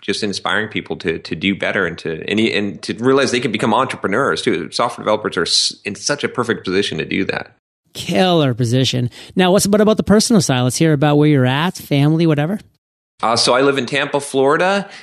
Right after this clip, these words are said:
Speaker 1: I have, uh, a beautiful wife, uh, named Heather and a, a lovely daughter named Sophia, who is four years old. And, uh, and,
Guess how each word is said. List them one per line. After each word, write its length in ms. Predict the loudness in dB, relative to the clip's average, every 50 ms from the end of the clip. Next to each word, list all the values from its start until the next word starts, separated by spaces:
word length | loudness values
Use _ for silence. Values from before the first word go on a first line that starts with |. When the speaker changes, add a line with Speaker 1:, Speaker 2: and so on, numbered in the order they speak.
| -8 -4
Speaker 1:
I 140 | -2 -2 -2
have, 380 | -2 -2 -2 0 -2 0 0
uh, 340 | 0 0 2 2 2 0 -2
a 40 | -2
beautiful 400 | -4 -6 -6 -4 -2 -2 -2 0
wife, 420 | 0 0 0 0 -2 -4 -6 -8 -6
uh, 120 | -6 -6
named 280 | -4 -4 -6 -6 -6 -6
Heather 320 | -6 -6 -4 -2 -2 -2
and 320 | -2 -2 -4 -4 -2 -2
a, 220 | -2 0 0 -2 -2
a 100 | -2 -2
lovely 360 | 0 0 0 0 0 -2 -2
daughter 320 | 0 0 -2 0 -2 -2 -2
named 260 | -2 -2 -4 -4 -4
Sophia, 500 | -2 0 0 0 -2 -2 -2 0 0 0
who 140 | -2 -2 -4
is 180 | -4 -4 -6
four 260 | -8 -4 -4 -2 -2 0
years 300 | 0 0 0 0 -2 -2
old. 360 | -2 0 0 0 0 0 -2 -6
And, 400 | -4 -2 0 0 0 0 0 0
uh, 180 | 0 0 0 0
and, 460 | 0 0 -2 -2 -2 -4 -8 -10 -12